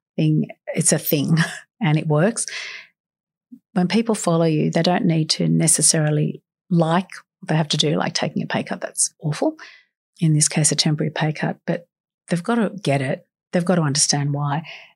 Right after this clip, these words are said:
And if you've got that in your business, then I think you're very lucky. And, and we certainly have that. So I think it's leadership is ensuring we've got the right people in the right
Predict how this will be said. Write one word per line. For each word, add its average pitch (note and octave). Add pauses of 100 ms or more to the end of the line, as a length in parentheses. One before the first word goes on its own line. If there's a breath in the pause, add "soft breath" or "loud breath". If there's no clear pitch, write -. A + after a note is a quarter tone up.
And E3+
if D#3+
you've E3+
got D3
that D#3+
in D#3
your D#3
business, D#3
then D#3
I E3
think F3
you're -
very E3
lucky. D#3+
And, D#3+
and D#3+
we D#3+
certainly E3
have E3+
that. E3
So E3+
I E3+
think G#3
it's F3+ (480 loud breath)
leadership F3+
is E3
ensuring E3+
we've D#3+
got E3+ (300 loud breath)
the E3+
right E3+
people F3
in D#3+
the E3
right E3